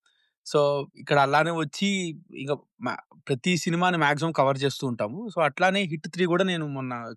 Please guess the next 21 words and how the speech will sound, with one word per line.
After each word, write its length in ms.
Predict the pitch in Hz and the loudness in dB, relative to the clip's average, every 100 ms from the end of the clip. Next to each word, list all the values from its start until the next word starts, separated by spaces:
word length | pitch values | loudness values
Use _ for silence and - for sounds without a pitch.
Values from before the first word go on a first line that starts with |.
| - | -8
చూసాం, 260 | 139 143 113 | 0 0 0
రిలీజ్ 260 | 117 123 | -4 -4
అప్పుడే, 220 | 127 120 | -4 -4
రిలీజ్ 300 | 113 113 123 | -8 -6 -6
రోజే 180 | 120 117 | -6 -10
చూసాము. 480 | 107 98 92 104 214 _ _ _ _ _ _ - - | -10 -12 -14 -16 -20 _ _ _ _ _ _ -20 -2
So 100 | 190 | 2
నాకైతే 520 | 170 160 165 185 247 254 | 4 4 4 2 2 2
హిట్ 200 | 175 185 | 0 -6
త్రీ 220 | 214 247 214 _ | -2 -2 -2 _
బాగుందనిపించిందండి. 1000 | 131 139 165 190 170 135 127 117 107 180 | 2 4 6 4 0 -2 -8 -10 -8 -10
శైలేష్ 500 | 220 151 143 170 165 | -4 0 2 2 -2
కొలను 420 | - 170 156 156 160 156 151 143 139 127 _ _ | -2 0 0 0 -6 -8 -10 -12 -14 -18 _ _
తీసిన 300 | - 143 156 | -8 -6 -4
హిట్ 280 | 139 135 - | -4 -4 -6
సిరీస్‌లో 460 | 156 160 139 - 135 | -2 2 2 0 -4
పర్ఫెక్ట్‌గా 580 | - 139 160 127 160 185 | 0 0 0 -2 2 2
ప్లేస్ 340 | - 135 - | 2 0 0
చేశాడు 260 | - 117 107 - | -2 -2 -6 -10
ఈ 100 | 120 | -14
మూవీని. 540 | 117 117 113 107 208 | -10 -8 -6 -6 -10